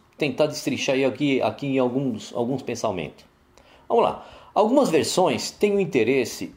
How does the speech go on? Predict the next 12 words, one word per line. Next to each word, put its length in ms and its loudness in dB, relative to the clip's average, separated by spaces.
em 100 -2
colocar 480 2
a 80 2
Bíblia 680 -2
em 160 -2
uma 240 4
linguagem 560 2
mais 240 0
próxima 680 -2
do 160 4
idioma 380 2
atual. 560 0